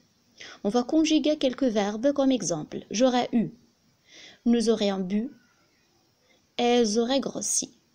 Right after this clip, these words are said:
Passons maintenant à l'auxiliaire être plus le participe passé. Voici quelques exemples. Vous seriez arrivé. Tu serais venu. S'il vous plaît, il faut accorder toujours le participe passé. Il serait parti.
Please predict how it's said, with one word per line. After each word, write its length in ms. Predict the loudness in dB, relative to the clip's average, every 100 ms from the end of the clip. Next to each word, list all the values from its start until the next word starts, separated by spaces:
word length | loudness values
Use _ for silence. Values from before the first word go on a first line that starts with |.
| _ _ _ _ _ -20 -20 -20 -8 0
Passons 340 | 0 2 2
maintenant 360 | 2 2 0 2
à 80 |
l'auxiliaire 480 | 2 0 0 0 0
être 260 | -2 -4 -4
plus 220 | -4 -4
le 40 | -2
participe 360 | -2 -2 -2
passé. 380 | -4 -4 -8 -10 _ _ _ _ _ _ -6
Voici 280 | -2 0 0
quelques 360 | -2 0 0 -2
exemples. 520 | 0 0 0 -2 -2 -4 -20 -20 -8
Vous 160 | -4
seriez 500 | 0 2 2 4 4 2 -2
arrivé. 540 | -4 -2 -2 -2 -6 -12 -20 -20 _ _ _ _ _ _ _ _ _ _ _ _ _ _ _ -20 -20 -18
Tu 200 | -4 0
serais 420 | 0 2 2 4 4
venu. 360 | 4 2 0 -8 _
S'il 240 | -2 2 2
vous 140 | 0
plaît, 240 | 2 2 2
il 80 |
faut 120 | 2 0
accorder 480 | 0 0 0 0
toujours 360 | -2 -2 0 0
le 80 | -2
participe 500 | -2 -6 -4 -4 -4
passé. 340 | -6 -6 -12 -14 -20 -2
Il 140 | 2 2
serait 320 | 2 2 0
parti. 520 | -2 -4 -6 -8